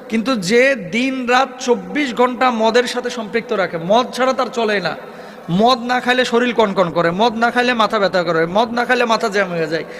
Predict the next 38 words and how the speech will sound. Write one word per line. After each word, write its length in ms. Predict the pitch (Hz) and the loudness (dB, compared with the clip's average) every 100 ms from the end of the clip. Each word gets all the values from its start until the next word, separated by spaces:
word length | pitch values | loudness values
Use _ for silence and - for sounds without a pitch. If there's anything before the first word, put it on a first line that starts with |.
| - 185 | -10 0
মদ 220 | 220 233 | 0 2
না 160 | 233 | 0
খাইলে 260 | 233 240 247 | 0 0 2
বউকে 300 | 220 220 226 | 2 0 2
ভাল 140 | 185 | 2
লাগে 240 | 190 175 170 | 2 2 0
না, 120 | 170 | 0
মদ 260 | 185 226 226 | 0 0 0
না 120 | 254 | 0
খাইলে 240 | 247 247 | 2 2
ঘুম 220 | 190 214 | 2 0
আসে 200 | 196 180 | 0 -2
না, 120 | 175 165 | -2 0
মদ 240 | 196 220 | 0 2
না 120 | 240 | 0
খাইলে 280 | 240 247 269 - - - - | 2 2 2 -2 -12 -16 2
চলাফেরায় 480 | 220 240 240 240 226 | 4 4 4 2 2
সমস্যা, 380 | 208 190 - 180 | -2 -4 -2 0
এরকম 360 | 226 233 254 | 0 0 -4
কিছু 160 | 240 240 | -4 0
মানুষ 240 | 214 208 | 0 2
আছে। 180 | 190 175 | 0 0
কিন্তু 300 | 165 139 - - - - - - - 139 | -4 -6 -14 -16 -18 -18 -18 -20 -12 0
যদি 340 | 202 233 247 | 0 2 0
এরকম 340 | 247 247 269 254 | 0 -2 -6 -6
কোনো 220 | 254 247 | -4 -2
মানুষ 500 | 214 208 214 247 - - | 0 0 0 -4 -6 -6
থাকে 380 | 190 196 214 220 | -4 -2 0 2
এই 340 | 240 208 196 | 2 0 0
জমিনের 480 | 156 170 196 226 214 | -2 -4 -2 0 0
মধ্যে 460 | 196 165 151 220 247 | -2 -4 0 2 2
যে 160 | 202 | -2
যার 580 | 180 147 180 185 175 202 196 | -8 -2 0 2 0 0 0
চলাফেরা, 540 | - 185 196 196 214 202 | 2 2 2 0 0 0
উঠা 260 | 180 196 | 0 -2
বর-, 300 | 196 196 190 180 | -2 -2 -6 -2
বসা 340 | 185 220 220 - - - - | -2 0 -2 -4 -14 -14 -6
সব 260 | - 202 | 0 0